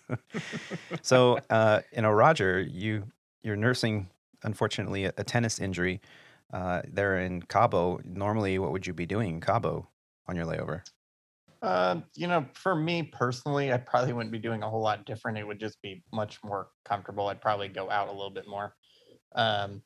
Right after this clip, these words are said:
Speaker 2: different people like different things, and we have the flexib-, one of the nice things that we have in the Part ninety-one world is we make our own hotel reservations,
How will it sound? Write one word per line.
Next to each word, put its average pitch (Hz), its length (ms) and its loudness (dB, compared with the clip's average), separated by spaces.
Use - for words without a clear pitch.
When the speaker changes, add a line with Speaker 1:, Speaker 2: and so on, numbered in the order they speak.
Speaker 2:
different 131 280 2
people 127 260 0
like 110 240 2
different 110 320 -2
things, 110 420 -4
and 107 140 -6
we 110 180 -4
have 107 340 2
the 104 80 -8
flexib-, 107 460 -4
one 139 140 2
of 127 80 4
the 110 60 2
nice 110 280 0
things 104 200 -8
that 104 120 -8
we 107 140 -6
have 104 300 0
in 110 220 -6
the 107 80 -6
Part 107 240 2
ninety-one 104 380 -2
world 104 240 0
is 98 100 -8
we 107 160 -4
make 101 300 -4
our 101 100 -2
own 101 220 -2
hotel 104 320 -2
reservations, 107 720 -2